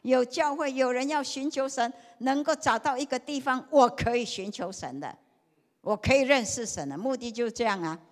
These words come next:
弟兄姐妹注意，我们不是在建立灵粮堂的地盘，不是。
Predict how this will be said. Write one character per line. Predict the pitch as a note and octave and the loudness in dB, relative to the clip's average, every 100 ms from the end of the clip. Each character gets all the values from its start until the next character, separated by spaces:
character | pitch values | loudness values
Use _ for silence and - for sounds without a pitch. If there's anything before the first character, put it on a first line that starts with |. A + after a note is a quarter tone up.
| _ _ _ _ | _ _ _ _
弟 | G#3+ | -6
兄 | G#3+ | -6
姐 | G#3+ D#3+ | -6 -6
妹 | E3 | -8
注 | E3 D#3+ | -8 -10
意， | C#3 | -8
我 | C#3+ | -8
们 | D3 | -8
不 | F#3 | -10
是 | F3+ | -16
在 | E3+ E3 | -10 -10
建 | E3 - D3+ | -10 -10 -8
立 | D3 C3 | -8 -8
灵 | C3 C3+ | -10 -10
粮 | C3 C#3 | -10 -12
堂 | B2+ G#2 | -14 -12
的 | G#2+ | -14
地 | - G#2 | -14 -16
盘， | F#2+ - - _ _ _ _ _ _ _ - | -16 -20 -20 _ _ _ _ _ _ _ -16
不 | A#2+ | -16
是。 | - - F2 | -16 -16 -18